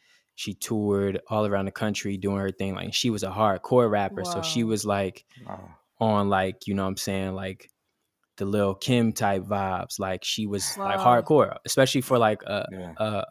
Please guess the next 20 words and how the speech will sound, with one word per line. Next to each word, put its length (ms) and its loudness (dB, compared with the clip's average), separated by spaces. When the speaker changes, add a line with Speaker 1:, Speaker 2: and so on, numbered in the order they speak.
Speaker 1:
a, 360 -6
a 120 -4
female 500 2
M 200 -4
C. 480 -6
She 240 -4
was, 220 -4
like, 400 -2
real 180 6
hardcore, 680 4
rapped 280 2
about 220 0
the 60 -10
streets, 380 -4
rapped 200 4
about 180 4
the 80 -8
life 180 4
she 180 -2
knew. 280 -2